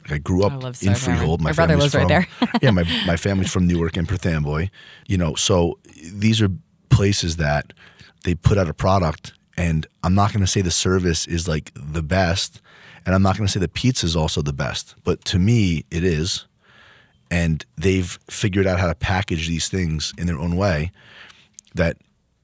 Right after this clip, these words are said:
Speaker 1: A, keep me coming back, and B, that makes me feel comfortable. My rating scale would probably be a lot different than most people because it's all about, you know, the experience, it's all about my comfort level. But, you know, there's a lot of places that are, that are popping up around the country, or,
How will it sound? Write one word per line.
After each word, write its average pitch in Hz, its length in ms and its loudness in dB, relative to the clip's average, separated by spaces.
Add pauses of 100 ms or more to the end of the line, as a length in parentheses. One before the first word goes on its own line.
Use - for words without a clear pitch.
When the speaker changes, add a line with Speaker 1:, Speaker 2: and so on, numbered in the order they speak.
(140)
Speaker 1:
A, 95 160 0
keep 92 220 -2
me 85 80 0
coming 82 220 0
back, 95 260 0
and 78 140 0
B, 92 120 2
that 78 160 0
makes 80 240 0
me 85 60 0
feel 78 180 -4
comfortable. 67 560 -4
My 76 140 -8 (140)
rating 87 280 0
scale 80 560 -2 (460)
would 87 80 -8
probably 87 240 2
be 87 80 -2
a 78 80 -2
lot 80 340 0
different 80 260 -4
than 78 120 0
most 76 240 -2
people 76 380 -4 (200)
because - 260 -6
it's 73 140 -8
all 78 140 -2
about, 78 340 -4 (600)
you 90 100 -4
know, 76 180 -4 (300)
the 87 80 2
experience, 82 600 0
it's - 120 -4
all 80 140 4
about 76 340 0 (180)
my 78 80 -4
comfort 85 400 -4
level. 76 420 -4 (420)
But, 87 220 0
you 110 60 0
know, 98 60 2
there's 101 160 2
a - 40 2
lot 107 120 4
of 107 80 -6
places 107 460 -2
that 85 120 0
are, 80 220 0 (160)
that 85 100 -6
are 78 60 -4
popping 92 420 0
up 87 140 -4
around 82 100 -2
the 82 60 -4
country, 90 400 -2
or, 67 160 -6